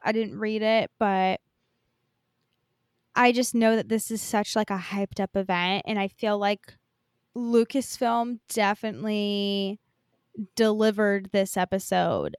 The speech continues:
you know, from, you know, the beginning with the original Lucasfilm, uh, logo, and you hear, you know, the Star Wars theme. Like,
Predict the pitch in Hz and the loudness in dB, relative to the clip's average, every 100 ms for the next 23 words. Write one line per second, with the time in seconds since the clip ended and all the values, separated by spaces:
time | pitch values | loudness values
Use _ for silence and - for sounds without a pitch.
0 | _ 247 233 214 214 - 220 214 208 208 | _ 2 4 6 4 4 6 6 4 2
1 | 208 208 - _ _ _ _ _ _ _ | -4 -6 -12 _ _ _ _ _ _ _
2 | _ _ _ _ _ _ _ _ _ - | _ _ _ _ _ _ _ _ _ -4
3 | 285 277 262 247 247 247 240 226 226 226 | 0 2 2 0 2 2 4 0 0 0
4 | 220 214 208 214 214 208 - 214 - 208 | 2 2 0 -2 0 0 -2 -8 -2 0
5 | 202 196 196 190 - _ 202 190 185 180 | 2 2 0 -4 -8 _ -4 0 0 0
6 | 185 202 208 202 202 208 185 185 185 185 | -2 0 4 4 4 6 6 6 4 2
7 | 185 185 190 196 202 208 202 202 202 196 | -2 -4 -4 -6 -4 -2 0 2 2 2
8 | 196 196 190 - 190 185 196 - 202 202 | 2 2 0 -4 -6 -6 -8 -2 2 2
9 | 202 190 190 - 196 190 185 196 185 | 2 0 0 -4 -2 -2 -2 -4 -6